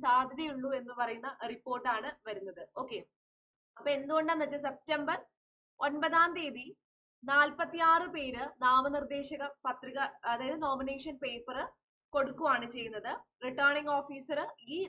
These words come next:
നാൽപത്തിയാറ് പേരില് മെജോറിറ്റി മെമ്പേഴ്സിനെയും തള്ളിയാണ് ചെയ്തത്, അതായത് നോമിനേഷൻ പേപ്പർ റിജക്ട് ചെയ്യാണ് ചെയ്തത്. നാൽപത്തിയാറ് പേരും കൂടിയിട്ട് അറുപത്തിയെട്ട് സെറ്റ് നോമിനേഷൻ പേപ്പേഴ്സ് ആണ്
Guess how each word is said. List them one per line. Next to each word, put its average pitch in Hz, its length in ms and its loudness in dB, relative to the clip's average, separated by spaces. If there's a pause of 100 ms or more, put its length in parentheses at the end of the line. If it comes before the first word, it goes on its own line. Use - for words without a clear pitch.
(120)
നാൽപത്തിയാറ് 294 800 2
പേരില് 254 400 -4 (300)
മെജോറിറ്റി 302 720 2
മെമ്പേഴ്സിനെയും 247 720 -8 (540)
തള്ളിയാണ് 294 640 2
ചെയ്തത്, 208 260 -4
അതായത് 269 300 -2
നോമിനേഷൻ 262 500 -4
പേപ്പർ 269 240 -6 (180)
റിജക്ട് 269 360 -8
ചെയ്യാണ് 247 380 0
ചെയ്തത്. 208 300 -4 (220)
നാൽപത്തിയാറ് 302 800 2
പേരും 269 320 -4
കൂടിയിട്ട് 254 400 -6 (540)
അറുപത്തിയെട്ട് 302 720 0
സെറ്റ് 294 300 -2 (220)
നോമിനേഷൻ 262 600 0
പേപ്പേഴ്സ് 262 460 -4
ആണ് 233 140 -6